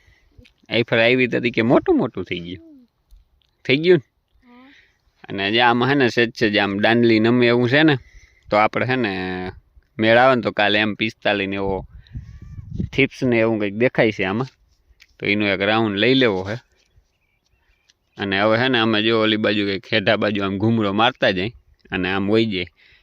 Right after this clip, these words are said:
Speaker 1: અને આપણા છે ને જો ઓલા દહ કેરાય હવે થોડાક છે ને આમ બહુ એવા બધા નથી દેખાતા. હવે કંઈક મેળમાં આવી ગયો આપણા ગેલેલિયાનો રાઉન્ડ લીધા ને પછી. જો.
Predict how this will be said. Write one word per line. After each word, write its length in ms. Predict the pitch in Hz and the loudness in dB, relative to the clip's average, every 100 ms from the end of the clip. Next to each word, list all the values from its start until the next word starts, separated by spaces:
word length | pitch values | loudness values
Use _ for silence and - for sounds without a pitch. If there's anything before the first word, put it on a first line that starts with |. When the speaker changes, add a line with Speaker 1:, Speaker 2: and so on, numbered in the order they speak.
| _ - | _ -12
Speaker 1:
અને 160 | 110 107 | -4 0
આપણા 300 | 120 120 120 | 0 0 0
છે 120 | 143 | 0
ને 160 | 127 | 0
જો 120 | 120 123 | 0 0
ઓલા 180 | 110 | 0
દહ 300 | 104 120 139 | 2 4 4
કેરાય 400 | - 127 131 123 | 2 -2 2 2
હવે 120 | 120 123 | 2 2
થોડાક 280 | 131 123 | 0 -2
છે 120 | 113 135 | -2 -6
ને 120 | 120 | -4
આમ 240 | 104 95 | -6 -6
બહુ 240 | 110 117 113 | -2 0 2
એવા 180 | 123 | 2
બધા 280 | 131 131 139 | 4 4 4
નથી 200 | 147 156 | 2 0
દેખાતા. 500 | 143 117 107 101 131 - _ - | 0 0 -2 -2 -6 -8 _ -10
હવે 180 | 104 110 | -4 -2
કંઈક 180 | 107 98 | -4 -4
મેળમાં 460 | 107 127 123 120 | 0 0 0 0
આવી 200 | 123 120 | -2 -4
ગયો 240 | 92 92 92 | -6 -8 -8
આપણા 200 | 92 92 | -10 -8
ગેલેલિયાનો 680 | 98 104 104 101 98 95 | -4 -4 -4 -6 -8 -6
રાઉન્ડ 300 | 101 110 101 | -4 -2 -4
લીધા 260 | 107 113 113 | -6 -4 -6
ને 80 | 95 | -8
પછી. 360 | 95 - 95 _ _ _ _ _ _ _ - _ - - - | -12 -12 -16 _ _ _ _ _ _ _ -20 _ -18 -18 -16
જો. 180 | 101 95 | -14 -14